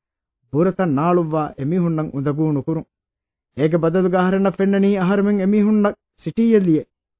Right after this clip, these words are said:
mifadang enguma. Ei emihun evves kadange ekak gurbankon ushalaafawa kaachi nukewmasha, adi karuan boraam aradeve janawartahoge mas nukewmasha, adi evves janawaregge le nubuimasha, evves kahada jinsi faafaye nukurman enguma.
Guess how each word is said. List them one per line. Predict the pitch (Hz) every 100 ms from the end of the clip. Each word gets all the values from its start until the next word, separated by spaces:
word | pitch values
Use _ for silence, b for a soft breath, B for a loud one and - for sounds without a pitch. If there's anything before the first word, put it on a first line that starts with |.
| -
mifadang | 127 160 175 165 160 139
enguma. | 156 139 135 - _ _ _ _ -
Ei | 165 165
emihun | 185 196 196
evves | 185 190 196
kadange | 180 180 202 202
ekak | 202 202 170
gurbankon | 175 175 214 208 175 - -
ushalaafawa | 147 202 202 196 190 175 175
kaachi | 170 - 185 180 -
nukewmasha, | 160 135 208 208 208 220 214 _ _ _ _ _
adi | 170 180
karuan | 180 151 196 190
boraam | 175 175 165 135
aradeve | 160 185 180 175 135
janawartahoge | 143 143 190 202 196 185 139
mas | 123 190 -
nukewmasha, | 196 196 190 180 175 175 - _ _ _ -
adi | 160 160
evves | 160 170 -
janawaregge | 160 170 180 170 151 143
le | 131 175 196 -
nubuimasha, | 151 156 185 180 - 160 - _ _ _ _ _
evves | 180 185 208 -
kahada | 196 202 175
jinsi | 160 196 220 202
faafaye | 160 185 180 196
nukurman | 143 151 208 190 180
enguma. | 151 160 160